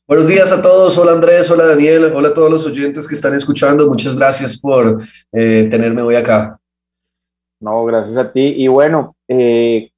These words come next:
Speaker 2: como es costumbre en nuestro programa, nos gusta arrancar entendiendo un poco más del emprendedor que está detrás, eh, que nos cuente un poco de su historia y cómo llegó a, a este camino del emprendimiento. ¿Quién es Andrés Felipe?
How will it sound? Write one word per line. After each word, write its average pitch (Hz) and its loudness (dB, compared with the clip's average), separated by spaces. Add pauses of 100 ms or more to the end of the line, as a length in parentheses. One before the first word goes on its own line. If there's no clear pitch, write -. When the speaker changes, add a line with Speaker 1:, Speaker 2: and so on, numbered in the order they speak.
(160)
Speaker 2:
como 123 -6
es 120 -4
costumbre 165 0
en 143 -4
nuestro 127 -8
programa, 113 0
nos 123 -6
gusta 117 -4
arrancar 131 -2
entendiendo 113 -2
un 113 -8
poco 131 -6
más 131 0
del 139 0
emprendedor 113 -4
que - -20
está 120 -2
detrás, 120 -2 (440)
eh, 117 2
que 120 -2
nos 113 -6
cuente 113 -4
un 123 -6
poco 147 0
de 135 -2
su 127 -6
historia 135 0
y 143 -2
cómo 135 -2
llegó 131 0
a, 131 0 (240)
a 117 -10
este 123 -6
camino 139 -4
del 139 0
emprendimiento. 147 -4
¿Quién 160 -2
es 170 -4
Andrés 175 -4
Felipe? 143 -4